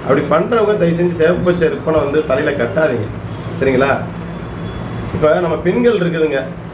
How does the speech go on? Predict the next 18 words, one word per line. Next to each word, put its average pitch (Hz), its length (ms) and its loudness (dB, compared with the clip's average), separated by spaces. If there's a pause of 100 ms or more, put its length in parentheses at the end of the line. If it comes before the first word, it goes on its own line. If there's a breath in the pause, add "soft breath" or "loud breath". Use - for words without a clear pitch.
(140)
பெண்கள் 175 260 2
வந்து 170 200 4
சேலை 170 280 4
கட்டி 160 400 0 (340)
அந்த 147 120 0 (100)
டான்ஸ் 170 200 2
வந்து 151 420 2 (760)
ஒரு 139 120 4
கும்மி 165 300 4
பாட்டு 143 180 0
மாதிரியோ, 123 420 -2 (640)
இல்ல 151 140 2
வந்து 160 160 4
ஒரு 151 140 2
ஒயிலாட்டம் 156 420 2
மாதிரியோ 131 200 0
ஆடத்தான் 127 380 -2
செய்றாங்க, 110 320 0